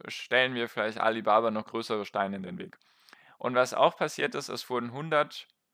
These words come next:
Leute, hundert Parteimitglieder von der Kommunistischen Partei in China, wurden in die Führungsetage von Alibaba reingebracht, die sozusagen nicht durch irgendwelche Tests durch müssten und sich sozusagen beworben haben, sondern die wurden einfach da platziert. Da gibt's auch Belege, kannst du auch selber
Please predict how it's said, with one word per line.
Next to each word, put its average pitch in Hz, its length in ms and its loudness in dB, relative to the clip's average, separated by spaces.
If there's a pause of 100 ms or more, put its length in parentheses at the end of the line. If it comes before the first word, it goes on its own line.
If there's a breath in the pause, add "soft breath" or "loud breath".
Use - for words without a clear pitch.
(240)
Leute, 160 600 2
hundert 131 360 0
Parteimitglieder 123 800 -2
von 104 100 -10
der 101 100 -4
Kommunistischen 107 580 -10
Partei 110 280 -2
in 110 100 -6
China, 127 380 -2 (460 soft breath)
wurden 131 200 2
in 113 120 -6
die 117 80 -6
Führungsetage 113 800 2
von 104 180 -8
Alibaba 107 500 4
reingebracht, 104 640 -4 (800)
die 131 100 -8
sozusagen 120 580 4
nicht - 320 -10 (480 loud breath)
durch 135 380 -2
irgendwelche 127 520 -2
Tests - 320 -2
durch 117 300 -6
müssten 143 420 -8
und 117 160 -4
sich 117 160 -6
sozusagen 104 440 -2
beworben 143 320 6
haben, 131 180 2
sondern 113 180 -2
die 110 120 -8
wurden 110 180 -4
einfach 104 280 -4
da 98 140 -4
platziert. - 500 -8 (320)
Da 120 120 -6
gibt's 143 180 -2
auch 123 140 6
Belege, 151 420 2
kannst 127 300 -4
du 101 60 -2
auch 113 120 2
selber 113 400 2